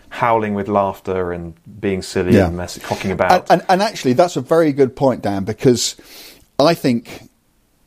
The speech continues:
Speaker 2: they, they needed him. They asked him to be this character, this Captain
Speaker 1: Yeah.
Speaker 2: Slow character. And, and he adopted that persona. And because James is such a, a sort of honest, straightforward guy, I can imagine him finding that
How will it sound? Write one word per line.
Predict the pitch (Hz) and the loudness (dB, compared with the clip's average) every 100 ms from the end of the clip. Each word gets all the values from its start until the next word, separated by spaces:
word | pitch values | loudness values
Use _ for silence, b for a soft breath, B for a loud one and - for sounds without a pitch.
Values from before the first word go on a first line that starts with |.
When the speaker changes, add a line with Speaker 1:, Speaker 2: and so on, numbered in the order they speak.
| _ - | _ 2
Speaker 2:
they, | 120 123 | 4 4
they | 117 123 127 | 2 2 2
needed | 120 143 139 113 95 | 4 4 4 2 -4
him. | 101 | 0
They | 107 127 | 0 4
asked | 120 110 101 | 2 2 -2
him | 92 | -6
to | - 104 | -2 0
be | 95 107 101 95 87 _ _ _ - | 2 2 2 0 -4 _ _ _ -2
this | 110 - | 0 0
character, | 104 92 - 78 | -2 -2 -4 -8
this | 90 | -8
Captain | - 101 101 | -4 0 2
Speaker 1:
Yeah. | 92 | 2
Speaker 2:
Slow | - 92 | -2 -2
character. | - 78 64 - - - B B B B | -4 -6 -8 -6 -8 -8 B B B B
And, | 147 139 139 - - _ _ _ _ _ _ _ _ _ _ _ | 4 4 2 -6 -14 _ _ _ _ _ _ _ _ _ _ _
and | 147 139 | 0 2
he | 220 | 2
adopted | 151 127 170 175 - 131 | 2 2 2 0 -2 -2
that | 120 110 | 2 0
persona. | - 120 139 117 98 - - - b b b | -2 2 4 4 2 -8 -16 -20 b b b
And | 123 | 4
because | 131 - 127 | 4 4 2
James | - 127 113 101 | 4 4 2 -4
is | 95 | -6
such | - 120 - 110 | -2 -2 0 2
a, | 101 98 101 101 b b b b | 4 4 2 -4 b b b b
a | 110 | 0
sort | 107 123 104 | 2 2 2
of | 107 | 2
honest, | - 120 107 - | 2 2 0 -2
straightforward | 127 113 - 110 95 85 | 0 0 2 0 0 0
guy, | 90 90 | 0 2
I | 120 | 2
can | 147 | 0
imagine | 151 156 151 120 | 2 2 2 0
him | 98 107 | -2 -2
finding | 98 120 104 98 95 98 | 0 0 0 0 0 0
that | 101 104 - - | 0 0 -2 -10